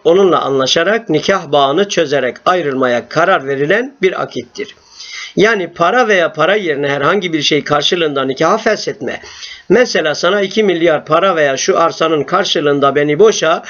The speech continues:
o erkek de bu teklif edilen şeyi kabul ederse hul'u akdi geç-, gerçekleşmiş olur.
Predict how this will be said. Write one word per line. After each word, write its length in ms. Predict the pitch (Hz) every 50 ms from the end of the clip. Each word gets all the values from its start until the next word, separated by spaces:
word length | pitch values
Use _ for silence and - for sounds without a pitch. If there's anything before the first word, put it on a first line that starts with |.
| - - - - -
o 120 | - 233 247
erkek 400 | 220 196 170 - 190 175 170 -
de 140 | 170 170 196
bu 100 | 233 226
teklif 640 | - 190 165 160 156 151 135 151 139 135 - -
edilen 320 | 180 175 156 165 156 147 139
şeyi 260 | 127 - 156 147 131
kabul 280 | - 151 151 151 185 185
ederse 380 | 185 175 214 208 196 - 156
hul'u 440 | 139 120 120 147 170 165 190 214 208
akdi 440 | - 160 160 147 - - - 151 131
geç-, 320 | 147 147 - - 147 135
gerçekleşmiş 680 | 151 160 - - 156 151 - 160 160 - 220 233 208 -
olur. 380 | 180 151 147 180 214 233 -